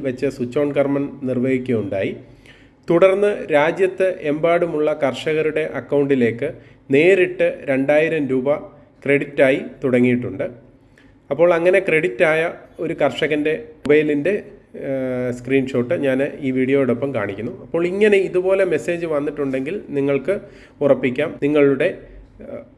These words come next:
പൈസ, പി എം കിസാൻ്റെ ഇരുപതാമത്തെ ഗഡു നിങ്ങളുടെ അക്കൗണ്ടിൽ ക്രെഡിറ്റ് ആയിട്ടുണ്ട് എന്ന്. അതുപോലെ തന്നെ മറ്റുള്ള കർഷകർക്ക് ഇതുപോലെ മെസ്സേജ് വന്നിട്ടില്ല എന്നുണ്ടെങ്കിൽ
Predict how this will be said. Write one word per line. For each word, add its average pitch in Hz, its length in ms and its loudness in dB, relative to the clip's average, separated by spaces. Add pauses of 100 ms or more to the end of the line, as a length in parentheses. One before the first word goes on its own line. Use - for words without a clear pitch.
പൈസ, 131 200 2 (180)
പി 151 80 -6 (100)
എം 170 120 -4
കിസാൻ്റെ 127 420 -2 (120)
ഇരുപതാമത്തെ 139 500 0 (100)
ഗഡു 117 220 -4 (240)
നിങ്ങളുടെ 143 320 0 (420)
അക്കൗണ്ടിൽ 135 380 -2 (120)
ക്രെഡിറ്റ് 127 360 -2
ആയിട്ടുണ്ട് 120 460 0 (240)
എന്ന്. 101 200 -8 (380)
അതുപോലെ 180 280 2
തന്നെ 180 180 4 (220)
മറ്റുള്ള 185 460 2 (300)
കർഷകർക്ക് 160 640 0 (240)
ഇതുപോലെ 160 340 0 (100)
മെസ്സേജ് 165 320 -2 (100)
വന്നിട്ടില്ല 143 480 0 (320)
എന്നുണ്ടെങ്കിൽ 123 540 0